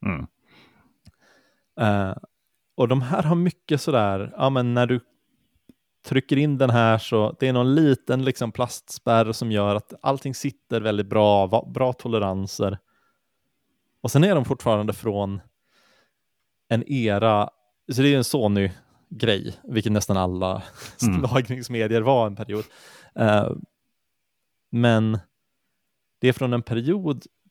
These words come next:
Speaker 2: då, liksom, ljudprylarna de gjorde var rätt bra.
Speaker 1: Mm.
Speaker 2: Så det är liksom inte, ja, men om du lyssnar på kassett nu så kan du eventuellt springa på att det kanske inte är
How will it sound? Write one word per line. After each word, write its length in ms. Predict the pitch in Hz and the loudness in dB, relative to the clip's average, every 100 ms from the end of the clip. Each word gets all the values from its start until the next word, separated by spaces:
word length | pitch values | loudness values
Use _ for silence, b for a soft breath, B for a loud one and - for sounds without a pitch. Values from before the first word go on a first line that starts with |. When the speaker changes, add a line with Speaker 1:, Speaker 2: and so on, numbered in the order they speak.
| _ _ - | _ _ -16
Speaker 2:
då, 580 | 113 123 107 101 101 - _ _ _ _ _ - | 0 4 6 6 4 0 _ _ _ _ _ -8
liksom, 300 | 107 113 104 | -2 0 2
ljudprylarna 2500 | 120 120 101 92 104 90 _ _ _ _ _ _ _ _ _ _ _ - 165 214 107 98 101 | 4 4 4 2 -2 -4 _ _ _ _ _ _ _ _ _ _ _ 0 2 2 0 -2 -4
de 140 | 117 104 | -6 -4
gjorde 520 | 107 110 - 101 110 - _ | -4 -4 -4 -4 -4 -12 _
var 380 | - 101 104 98 | -12 -4 0 0
rätt 360 | 98 104 - - | 0 -6 -14 -10
bra. 540 | 90 98 165 208 - - _ _ _ _ - | -6 -2 -2 -2 -8 -16 _ _ _ _ -10
Speaker 1:
Mm. 140 | - 87 | -8 -4
Speaker 2:
Så 140 | 107 | -2
det 100 | 131 | 2
är 80 | 135 | 2
liksom 260 | 131 - 143 | 2 -2 -2
inte, 560 | 131 113 - 139 123 110 b b b _ _ _ b b b b b b b b | -2 -4 0 2 2 -2 b b b _ _ _ b b b b b b b b
ja, 100 | 127 | 0
men 160 | 127 131 | 0 0
om 180 | 143 | -2
du 80 | 131 | 0
lyssnar 320 | 139 139 131 | 0 -2 -2
på 100 | 123 | -4
kassett 500 | - 135 131 180 135 _ - | -4 -6 -2 -2 -2 _ -6
nu 380 | 104 95 95 92 _ _ _ _ _ _ _ _ | -2 2 0 -2 _ _ _ _ _ _ _ _
så 280 | - - 113 | -14 -8 -4
kan 320 | - 107 101 | -2 -2 0
du 380 | 101 98 98 - _ _ - | 2 2 0 -6 _ _ -4
eventuellt 420 | 104 107 110 104 | 0 2 2 0
springa 300 | - 107 101 | -2 -2 -2
på 160 | - | -4
att 100 | 107 | -6
det 80 | - | -6
kanske 260 | - 101 104 | -8 -6 -6
inte 160 | |
är 40 | 98 | -8